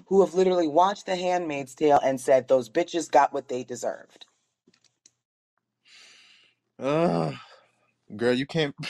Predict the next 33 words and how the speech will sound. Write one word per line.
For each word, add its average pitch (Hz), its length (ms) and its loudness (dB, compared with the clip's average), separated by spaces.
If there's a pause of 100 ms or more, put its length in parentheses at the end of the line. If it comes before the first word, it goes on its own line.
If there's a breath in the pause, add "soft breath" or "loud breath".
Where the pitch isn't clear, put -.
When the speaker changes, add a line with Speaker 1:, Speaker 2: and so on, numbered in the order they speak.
(220 loud breath)
Speaker 2:
<laughs> - 360 -20
I'm 127 120 -8
sorry, 156 340 -2
you 135 120 -8
just 139 200 -12
can't, 156 280 -4
you 147 140 -6
can't 196 280 -2
pray 202 200 0
your 170 140 -2
way 143 220 -4
out 127 120 -6
of 107 100 -18
this 98 140 -14
shit. 87 280 -10 (1000 soft breath)
Y'all 151 420 2
keep - 300 -6
praying 190 340 -4
if 180 100 -14
you 185 100 -10
want 180 380 -6
to, 131 280 -10 (440)
and 120 260 -10
y'all 135 240 -4
kept 175 300 -4
praying, 120 440 -8
and 110 120 -14
now 113 120 -10
Roe 131 140 -14
v. 147 120 -14
Wade 151 240 -6
is 120 100 -12
gone. 90 320 -14